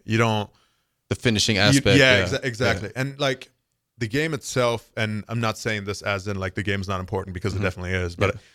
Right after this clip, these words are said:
Speaker 2: Yeah.
Speaker 1: it's more the practices. The practice is what is important. The practice is, like, where all the scouts are.
Speaker 2: Mm-hmm.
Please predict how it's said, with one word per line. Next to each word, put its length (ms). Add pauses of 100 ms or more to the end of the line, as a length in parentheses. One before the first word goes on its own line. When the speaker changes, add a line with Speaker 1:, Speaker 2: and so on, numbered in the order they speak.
(280)
Speaker 2:
Yeah. 100
Speaker 1:
it's 140
more 140
the 60
practices. 680
The 80
practice 300
is 140
what 140
is 160
important. 400
The 60
practice 400
is, 80
like, 160
where 180
all 140
the 80
scouts 400
are. 340
Speaker 2:
Mm-hmm. 180